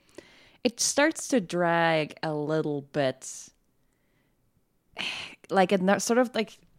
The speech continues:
the first third to the middle of it, it, it feels a little baggy there, especially with the overlong sex scene. And, you know, it's like, okay. <laughs> Like, it's funny, actually. Uh, I, I watched it last night, and then, um,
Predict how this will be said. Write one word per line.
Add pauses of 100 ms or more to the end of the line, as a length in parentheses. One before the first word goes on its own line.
(200)
the
first
third
to
the
middle
of
it,
it,
it
feels
a
little
baggy
there, (340)
especially
with
the
overlong
sex
scene. (100)
And, (220)
you
know,
it's
like, (720)
okay.
<laughs>
Like, (380)
it's
funny,
actually.
Uh,
I,
I
watched
it
last
night,
and
then,
um,